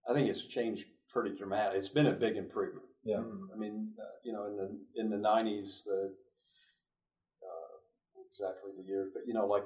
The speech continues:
Speaker 1: Louisville was, you know, there were guys, folks over there that had cut, started companies, they sold companies, they made money, they put money, but you could see it. It was back, the money was invested back in Louisville. Lexington wasn't,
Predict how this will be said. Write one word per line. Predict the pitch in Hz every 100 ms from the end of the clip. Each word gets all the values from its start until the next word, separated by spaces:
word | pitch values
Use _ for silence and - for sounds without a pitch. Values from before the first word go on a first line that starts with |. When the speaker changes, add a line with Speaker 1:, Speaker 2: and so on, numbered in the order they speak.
| -
Speaker 1:
Louisville | 123 135 113 98
was, | 98 98 - - - - _ - - _
you | 104
know, | 101
there | 107
were | 107
guys, | 110 110 107 -
folks | 127 117
over | 110 104
there | 113
that | 101 - - _ _ -
had | 127 -
cut, | - 135
started | - 139 131 110
companies, | 123 113 117 107 107
they | 107
sold | 95 123 117 113
companies, | 113 - 104 98
they | - 98
made | 110 107
money, | 104 107 104 98 - _ _ _ _ - - 117
they | 113
put | - 131
money, | 113 117
but | 110 -
you | 127 131
could | 113
see | - 139 127
it. | - -
It | -
was | -
back, | - 107 - -
the | -
money | 107 123 113
was | 98
invested | 104 98 113 - 95
back | 92 92 98
in |
Louisville. | 92 92 98 -
Lexington | 95 107 113 - 101
wasn't, | 95 98 -